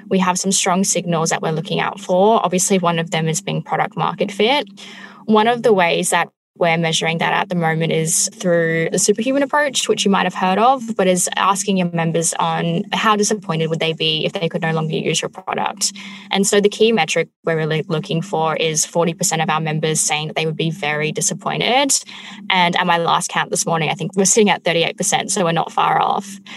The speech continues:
But again, I think the long-term play is really, like, how do we create lifelong memberships for what is known as a long life health condition?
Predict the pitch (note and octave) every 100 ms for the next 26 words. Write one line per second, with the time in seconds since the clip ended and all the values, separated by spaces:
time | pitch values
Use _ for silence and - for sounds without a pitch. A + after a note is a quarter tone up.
0 | - - G#3+ G#3 G3 G#3 F#3+ - G3 G3
1 | - - G3 F#3 A3+ - A3 F#3 F#3+ E3
2 | D#3+ E3 E3 F3 E3 D#3+ E3 D#3+ D#3+ G3+
3 | G3 G3+ G#3 G#3+ G#3 G3+ - E3+ D#3 D#3
4 | E3 D#3 - E3 D#3 D#3 D#3+ - - -
5 | - - - - E3 D#3+ D#3+ - D#3 D3+
6 | D3+ E3+ D#3 D#3 D3+ - D#3+ - G3 G3
7 | - A3+ C#4